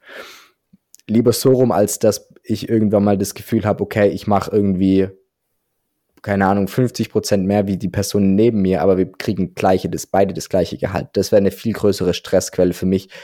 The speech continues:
als dieses schlechtere Einstiegsgehalt. Ich glaub, alles in allem, ihr seht, diese Frage nach dem ersten Job, die hat unfassbar viele Facetten. Wichtig ist, sich die Facetten zu überlegen, die zu priorisieren,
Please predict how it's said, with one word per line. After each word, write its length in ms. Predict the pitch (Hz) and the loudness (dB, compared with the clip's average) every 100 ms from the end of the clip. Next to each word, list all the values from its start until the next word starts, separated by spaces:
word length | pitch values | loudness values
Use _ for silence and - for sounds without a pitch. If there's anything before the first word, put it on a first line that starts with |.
| - | -16
als 260 | - 101 - | -2 -2 -2
dieses 260 | 98 - - | -8 -8 -4
schlechtere 480 | - 170 175 - | -2 -4 -4 -4
Einstiegsgehalt. 800 | - - - 151 - - - - _ _ _ - - - - - - _ _ _ _ | -4 -6 -6 -8 -8 -14 -16 -20 _ _ _ -20 -20 -20 -18 -20 -20 _ _ _ _
Ich 100 | - | -8
glaub, 280 | - 113 - | 2 2 4
alles 240 | 123 135 127 | 2 2 2
in 80 | |
allem, 300 | 110 113 113 | 2 4 4
ihr 80 | 92 | 2
seht, 480 | 95 - 107 92 - _ _ _ - | -2 2 2 0 -12 _ _ _ -6
diese 360 | 104 110 104 | -2 2 2
Frage 460 | 98 - 120 135 127 | 2 0 2 2 2
nach 180 | 110 - | 0 0
dem 160 | 107 | -2
ersten 360 | 85 110 - 98 | 0 0 -2 -8
Job, 480 | - 101 - - - _ _ | -2 0 -2 -6 -20 _ _
die 80 | 101 | -2
hat 180 | 95 - | -2 -2
unfassbar 540 | - 127 120 104 - | -2 0 0 -2 -2
viele 240 | 101 104 95 | -2 0 -2
Facetten. 640 | - 82 104 - - 85 - _ - | -2 -4 -2 -4 -6 -12 -14 _ -4
Wichtig 500 | 110 123 - - - | -2 -2 -2 -4 -2
ist, 380 | 107 - - | -4 -4 -10
sich 220 | - 101 - | -6 -6 -2
die 240 | 107 104 _ _ | -2 -4 _ _
Facetten 640 | - 107 - 113 - 107 98 | -6 -4 0 -2 0 -2 -2
zu 160 | - | -2
überlegen, 640 | 95 90 95 107 127 139 _ _ _ | 2 4 4 2 0 -8 _ _ _
die 140 | 107 98 | -4 -4
zu 160 | 101 | -4
priorisieren, 760 | - 104 95 95 - 113 120 | -4 -2 0 -2 0 0 0